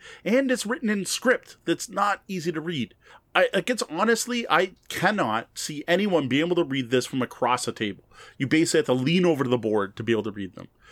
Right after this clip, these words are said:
Now, I do know a friend who actually went and hand printed new city names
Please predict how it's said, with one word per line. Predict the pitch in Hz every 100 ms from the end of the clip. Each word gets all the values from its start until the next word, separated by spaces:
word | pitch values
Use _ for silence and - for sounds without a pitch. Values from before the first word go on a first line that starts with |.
| - - -
Now, | 131 139 135
I | 151
do | 151 190
know | 180
a | 147
friend | - 302 214 156 131
who | 151 147
actually | 151 - 143
went | 123 175 165 175
and | 131
hand | 147 151 131
printed | - 262 226 135 104
new | 120 170
city | - 202 160
names | 120 104 98 -